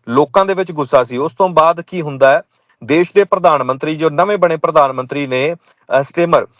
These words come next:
ਤੇ ਉਹ ਉੱਥੇ ਜਾਂਦੇ ਆ, ਜਾ, ਜਾ ਕੇ ਸ਼ਰਧਾਂਜਲੀ ਦਿੰਦੇ, ਫੁੱਲ ਭੇਟ ਕਰਦੇ। ਜਿੱਥੇ ਬੱਚੀਆਂ ਜਿਹੜੀਆਂ ਨੇ, ਜਿਨ੍ਹਾਂ ਨੂੰ ਕਤਲ ਕਰ ਦਿੱਤਾ ਗਿਆ ਸੀ, ਤਾਂ ਉੱਥੇ ਲੋਕਾਂ ਦੇ ਵਿੱਚੋਂ ਆਵਾਜ਼ਾਂ ਉੱਠ ਰਹੀਆਂ ਸੀ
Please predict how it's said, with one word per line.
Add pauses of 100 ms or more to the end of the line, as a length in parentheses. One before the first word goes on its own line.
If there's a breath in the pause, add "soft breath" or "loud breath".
(240 soft breath)
ਤੇ (100)
ਉਹ
ਉੱਥੇ
ਜਾਂਦੇ
ਆ, (120)
ਜਾ,
ਜਾ
ਕੇ
ਸ਼ਰਧਾਂਜਲੀ
ਦਿੰਦੇ,
ਫੁੱਲ
ਭੇਟ
ਕਰਦੇ।
ਜਿੱਥੇ
ਬੱਚੀਆਂ
ਜਿਹੜੀਆਂ
ਨੇ,
ਜਿਨ੍ਹਾਂ
ਨੂੰ
ਕਤਲ
ਕਰ
ਦਿੱਤਾ
ਗਿਆ
ਸੀ, (280)
ਤਾਂ
ਉੱਥੇ
ਲੋਕਾਂ
ਦੇ
ਵਿੱਚੋਂ
ਆਵਾਜ਼ਾਂ
ਉੱਠ
ਰਹੀਆਂ
ਸੀ